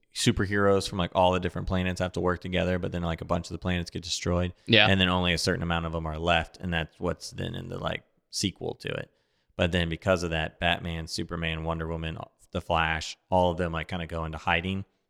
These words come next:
Speaker 1: because
Speaker 2: Oh,
Speaker 1: they're, like,
Speaker 2: interesting.
Speaker 1: so weakened from the battle.
Speaker 2: Oh, wow.
Speaker 1: And so then these other heroes have to, like, step up.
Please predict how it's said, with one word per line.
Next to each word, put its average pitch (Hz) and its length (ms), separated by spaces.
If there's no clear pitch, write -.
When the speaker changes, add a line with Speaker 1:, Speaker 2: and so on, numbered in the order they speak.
Speaker 1:
because 117 280
Speaker 2:
Oh, 117 40
Speaker 1:
they're, 98 120
like, 82 180
Speaker 2:
interesting. 98 260
Speaker 1:
so 82 380
weakened 95 600
from 90 200
the 82 60
battle. 82 500
Speaker 2:
Oh, 117 160
wow. 107 320
Speaker 1:
And 92 120
so 90 120
then 85 140
these 82 180
other 90 540
heroes 82 420
have 85 180
to, 82 60
like, 80 220
step - 320
up. - 360